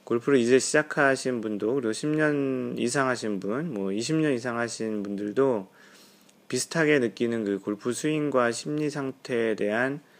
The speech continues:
어떠한 순환적인 그런 패턴의 고리가 있다는 게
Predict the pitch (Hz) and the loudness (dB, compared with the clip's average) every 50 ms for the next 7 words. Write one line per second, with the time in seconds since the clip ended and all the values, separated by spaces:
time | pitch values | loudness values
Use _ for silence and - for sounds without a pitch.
0 | - - _ _ _ _ - - 107 - - 135 131 127 123 120 120 117 113 110 | -20 -20 _ _ _ _ -4 -4 -2 2 4 4 4 4 4 2 0 -2 -4 -6
1 | 110 - - - 165 170 175 175 151 156 143 131 117 120 117 113 110 107 101 98 | -6 -6 -4 0 0 2 2 2 2 2 2 2 2 0 -2 -2 -2 -4 -4 -4
2 | 95 95 95 95 - 160 156 - - 160 135 113 104 98 101 107 120 110 - 117 | -4 -4 -4 -4 -4 -6 -6 -6 -4 -2 -2 0 0 -2 -2 -4 -4 -2 2 4
3 | 120 127 135 127 104 110 104 101 107 110 95 90 90 - _ _ _ - 120 113 | 4 4 4 4 2 0 0 0 -2 -2 -2 -4 -6 -8 _ _ _ -2 0 0
4 | 110 110 107 107 107 104 104 104 107 107 107 107 104 104 104 104 104 101 - 131 | 2 2 0 0 -2 -4 -4 -6 -8 -10 -12 -12 -12 -12 -12 -12 -10 -2 2 4
5 | 143 147 147 160 | 4 4 2 0